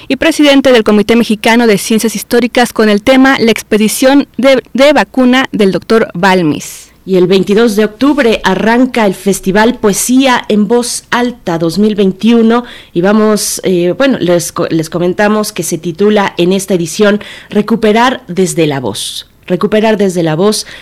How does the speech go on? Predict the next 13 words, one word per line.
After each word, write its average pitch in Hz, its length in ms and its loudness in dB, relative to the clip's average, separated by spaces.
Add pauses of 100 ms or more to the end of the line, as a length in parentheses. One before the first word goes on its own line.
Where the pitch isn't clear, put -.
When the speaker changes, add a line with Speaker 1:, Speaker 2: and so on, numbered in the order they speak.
(120)
Speaker 2:
Lo 190 140 -4
que 208 100 -4
vamos 247 220 0
a 233 80 0
recuperar, 196 640 0
pues 185 160 0
bueno, 220 460 0
eh, 170 500 0
nos 170 200 -4
lo 175 120 0
va 196 80 0
a 202 80 -6
contar 208 440 -2